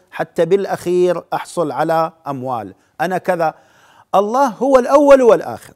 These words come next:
يعني ما عنده أول شيء وبعدين ماذا، يعني بنفس الوقت الذي هو أول هو آخر، فلا يستكمل بخلقه، لا يحتاج إلى خلقه. إذن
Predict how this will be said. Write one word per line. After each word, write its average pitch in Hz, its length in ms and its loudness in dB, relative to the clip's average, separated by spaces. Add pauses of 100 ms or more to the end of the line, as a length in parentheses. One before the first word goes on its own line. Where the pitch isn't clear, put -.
(840)
يعني 143 260 -2
ما 233 140 -2
عنده 220 300 -2
أول 196 340 2
شيء 196 320 -2
وبعدين 160 500 -2
ماذا، 180 280 0
يعني 147 140 -6
بنفس 190 400 -4
الوقت 214 360 0
الذي 165 280 -4
هو 160 180 -2
أول 214 360 -2
هو 147 180 -2
آخر، 104 400 -10
فلا 220 280 -4
يستكمل 208 600 -4
بخلقه، 143 500 -6 (320)
لا 202 180 0
يحتاج 208 480 2
إلى 143 320 -2
خلقه. 107 440 -8 (1300)
إذن 226 500 0